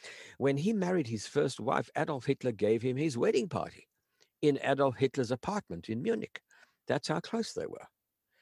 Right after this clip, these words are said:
And he tells me all about H-, Hitler's character, what a nice guy he was, how friendly he was always to him and his family.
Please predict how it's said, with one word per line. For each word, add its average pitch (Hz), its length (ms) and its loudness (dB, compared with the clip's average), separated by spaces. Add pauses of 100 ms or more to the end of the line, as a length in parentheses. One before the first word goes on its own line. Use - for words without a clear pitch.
(320)
And 147 220 2
he 170 180 -4
tells 208 360 0
me 151 200 2
all 180 280 2
about 175 300 0 (160)
H-, 107 100 -16 (140)
Hitler's 147 420 -2
character, 196 500 -6 (300)
what 123 160 0
a 147 100 2
nice 143 360 0
guy 165 280 2
he 175 140 0
was, - 340 -8 (220)
how 165 340 2
friendly 170 460 0
he 143 140 0
was 131 320 2
always 131 340 -2
to 127 120 -6
him 131 200 -4
and 117 100 -4
his 131 200 -12
family. - 480 -12